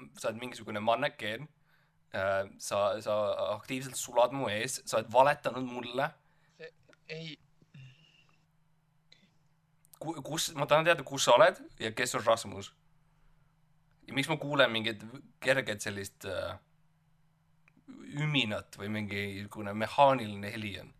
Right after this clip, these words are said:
Speaker 1: taustal?
Speaker 2: Okei, okei, okei, okei. Ma olen, äh, mäletad see, kuidas, äh, mäletad, meil tuli see Jack paar nädalat tagasi? Äh,
Speaker 1: Jaa.
Speaker 2: see, äh,
Speaker 1: Anonüümne Jack.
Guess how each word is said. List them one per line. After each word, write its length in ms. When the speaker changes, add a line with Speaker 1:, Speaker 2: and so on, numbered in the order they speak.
Speaker 1:
taustal? 420
Speaker 2:
Okei, 400
okei, 320
okei, 400
okei. 400
Ma 160
olen, 260
äh, 480
mäletad 360
see, 440
kuidas, 400
äh, 260
mäletad, 300
meil 180
tuli 200
see 160
Jack 380
paar 180
nädalat 300
tagasi? 500
Äh, 380
Speaker 1:
Jaa. 380
Speaker 2:
see, 560
äh, 360
Speaker 1:
Anonüümne 600
Jack. 420